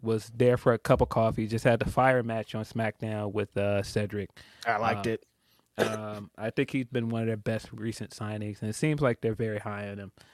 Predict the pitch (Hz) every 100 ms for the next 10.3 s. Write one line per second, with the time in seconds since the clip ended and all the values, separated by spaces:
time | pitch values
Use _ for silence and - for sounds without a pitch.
0 | _ _ - 104 104 101 170 208 196 190
1 | 185 156 - 170 165 135 131 - 139 135
2 | 123 117 104 - 151 160 - - 156 151
3 | 143 131 117 120 110 101 - _ _ -
4 | 139 190 226 175 - _ _ _ _ -
5 | 156 175 190 202 196 208 208 185 175 165
6 | 160 147 151 143 143 135 - - 160 143
7 | 127 123 110 - 120 170 208 208 202 170
8 | 143 127 127 117 110 - 175 180 - -
9 | 156 147 143 131 120 117 123 - - 165
10 | 151 240 233